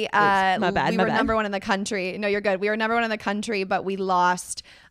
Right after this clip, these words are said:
Speaker 2: um, right before the Final Four. It was, it was a tragic upset.
Speaker 1: Got it. But still, number one in the country is insane. And you were such an integral part of the team, I guess. So my first question is, how did, like,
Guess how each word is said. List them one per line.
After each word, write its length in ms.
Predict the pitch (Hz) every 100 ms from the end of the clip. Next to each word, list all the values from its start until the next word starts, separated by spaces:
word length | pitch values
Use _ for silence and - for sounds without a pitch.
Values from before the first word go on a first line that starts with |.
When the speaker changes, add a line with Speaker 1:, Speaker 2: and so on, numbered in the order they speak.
| -
Speaker 2:
um, 460 | 202 190 175 175 175
right 340 | 175 190 185
before 240 | 180 185
the 80 | 170
Final 300 | 175 175 165
Four. 300 | 165 170 160
It 60 | 175
was, 240 | 185 175 -
it 80 |
was 160 | 214 202
a 40 | 196
tragic 640 | - 185 180 185 170 -
upset. 600 | - - - 165 - - _ - _
Speaker 1:
Got 160 | - 170
it. 140 | - -
But 160 | 240
still, 260 | - 349 269
number 220 | 233 233
one 120 | 269
in 40 | 262
the 60 |
country 380 | 233 190 196 180
is 420 | 170 175 - - _ _ _
insane. 680 | 214 220 190 160 165 202 220 _ -
And 500 | 202 185 185 180 - _ _ _ _
you 180 | - 214
were 100 | 202
such 180 | 196 196
an 60 | 196
integral 360 | 170 190 190
part 220 | 185 185
of 80 | 175
the 60 | 165
team, 400 | - 285 277 214
I 140 | 143
guess. 300 | 190 190 190
So 440 | - 202 185 180 - _ _ _ _ _ _ _ _ _ _ _ -
my 140 | 214
first 260 | 285 330 330
question 280 | 262 -
is, 320 | 190 175 170 -
how 320 | - 214 233
did, 380 | 240 233 226 208
like, 280 | 196 185